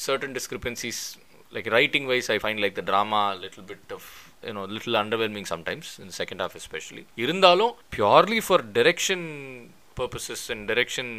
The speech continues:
master class-ஆ வந்து இது வந்து அவ்வளோ என்கேஜிங்காக இருக்கும். கதை நல்லா இல்லைனாலும் சரி, performance அங்கங்கே தொய்வடைஞ்சாலும் சரி, வெறும் டைரக்ஷனை வச்சே ஒரு படத்தை நவுத்த முடியும் அப்படின்னா அது வந்து இருவர் தான். So, அதை பத்தி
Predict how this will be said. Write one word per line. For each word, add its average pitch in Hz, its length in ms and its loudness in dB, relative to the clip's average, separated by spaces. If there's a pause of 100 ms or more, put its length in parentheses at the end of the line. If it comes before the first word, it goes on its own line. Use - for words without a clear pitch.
master 107 320 -2
class-ஆ 101 320 0 (120)
வந்து 95 200 -6 (320)
இது 131 160 -2
வந்து 127 200 2 (1000)
அவ்வளோ 156 240 12
என்கேஜிங்காக 123 440 0
இருக்கும். - 200 -10 (200)
கதை 104 280 6
நல்லா 123 200 6
இல்லைனாலும் 120 360 0
சரி, 120 180 -2 (220)
performance 120 500 -2
அங்கங்கே 117 400 -8
தொய்வடைஞ்சாலும் 113 600 -6
சரி, 120 180 -6 (300)
வெறும் 190 440 4 (340)
டைரக்ஷனை 170 480 6
வச்சே 165 280 -2
ஒரு 123 140 -2
படத்தை 120 320 0
நவுத்த 113 280 -6
முடியும் 98 400 -6
அப்படின்னா 90 320 -6 (140)
அது 101 160 -4
வந்து 92 120 -8 (100)
இருவர் 82 300 -6
தான். - 100 -10 (340)
So, 101 100 -10 (560)
அதை 101 200 0
பத்தி 117 140 2